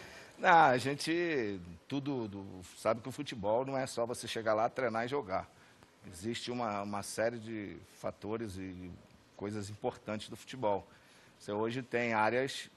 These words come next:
que são, é, que muita gente não dá valor, mas a gente que tá ali trabalhando dá. Por exemplo, medicina esportiva, fisioterapia, a, a questão jurídica, a questão de gestão de clubes. Então, o que que eu procurei fazer?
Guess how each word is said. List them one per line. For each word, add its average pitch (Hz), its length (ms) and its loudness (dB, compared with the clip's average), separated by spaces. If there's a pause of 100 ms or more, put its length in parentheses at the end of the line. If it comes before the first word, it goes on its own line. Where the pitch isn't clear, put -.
que 113 100 -10
são, 110 480 -4 (240)
é, 92 460 -6 (680)
que - 80 -14
muita 120 280 0
gente 110 300 -4
não 110 160 -4
dá 98 160 2
valor, 113 340 4
mas 127 160 -2
a 135 100 -2
gente 110 240 -6
que - 60 -20
tá 107 80 0
ali 101 140 0
trabalhando 110 480 -2
dá. 98 160 0
Por 104 160 -8
exemplo, 101 380 -6
medicina 101 380 -6
esportiva, 107 760 -6 (600)
fisioterapia, 107 1000 0 (520)
a, 98 100 -8 (180)
a 107 80 0
questão 95 500 -4
jurídica, 110 680 -4
a 87 40 -6
questão 101 360 -6
de 90 80 -8
gestão 104 540 -2
de 95 120 -10
clubes. 117 580 -4 (440)
Então, 135 260 2
o 156 40 -2
que 160 160 -4
que 151 120 -6
eu 160 80 0
procurei 139 400 -2
fazer? 92 440 -2